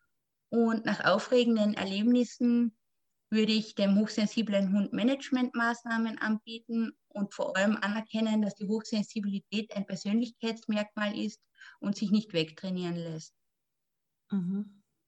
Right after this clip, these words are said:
Speaker 2: Ich glaub, das ist auch noch ein super wichtiges Stichwort, also dass man einfach sagt, Hochsensibilität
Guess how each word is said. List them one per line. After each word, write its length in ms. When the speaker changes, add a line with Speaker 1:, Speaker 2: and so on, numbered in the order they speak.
Speaker 2:
Ich 60
glaub, 200
das 160
ist 140
auch 180
noch 180
ein 260
super 340
wichtiges 400
Stichwort, 520
also 280
dass 280
man 120
einfach 300
sagt, 360
Hochsensibilität 1040